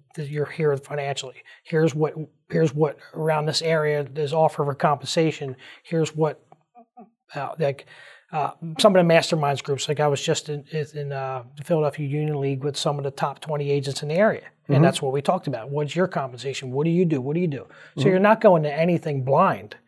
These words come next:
Speaker 2: Yeah.
Speaker 1: So there's
Speaker 2: You're looking at what people have done before you.
Speaker 1: They've done before you. So the path is kind of already written. So, which is great, because Keller Williams is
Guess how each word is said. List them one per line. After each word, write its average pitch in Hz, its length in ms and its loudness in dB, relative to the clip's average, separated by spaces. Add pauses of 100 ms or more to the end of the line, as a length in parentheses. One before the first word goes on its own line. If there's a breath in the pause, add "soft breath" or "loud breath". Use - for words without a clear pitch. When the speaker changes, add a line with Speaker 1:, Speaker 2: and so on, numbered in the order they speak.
(160)
Speaker 2:
Yeah. 156 280 6 (500)
Speaker 1:
So 170 300 4
there's 175 300 2 (320)
Speaker 2:
You're 147 120 6
looking 147 260 6
at 139 100 2
what 139 220 2
people 135 260 2
have 120 80 0
done 131 140 4
before 180 300 4
you. 190 140 2
Speaker 1:
They've 202 140 6
done 165 160 8
before 156 280 6
you. 127 100 -4
So 165 200 6
the 151 100 4
path 196 320 6
is 160 160 2
kind 175 240 4
of 151 60 4
already 156 300 6
written. 147 320 2
So, 147 240 0
which 180 280 2
is 151 100 2
great, 190 320 6
because 156 480 2 (300)
Keller 160 200 6
Williams 160 520 4
is 151 300 -2